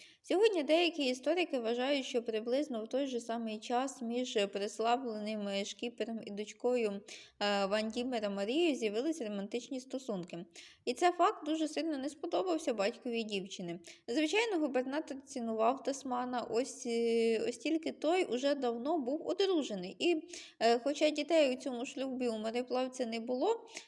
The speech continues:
е, що набагато спростило процедуру ру-, розлучення, Ван Дімер бажав, е, здобути для Марії вигіднішу партію,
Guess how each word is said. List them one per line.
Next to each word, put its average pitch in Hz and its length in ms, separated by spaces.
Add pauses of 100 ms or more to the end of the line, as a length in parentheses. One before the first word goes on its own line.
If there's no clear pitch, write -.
(120)
е, 233 240
що 247 220
набагато 240 800
спростило 240 600
процедуру 226 640
ру-, 226 440
розлучення, 240 600
Ван 311 220
Дімер 359 340
бажав, 262 460 (300)
е, 233 120
здобути 247 440
для 247 160
Марії 277 400
вигіднішу 320 720
партію, 220 520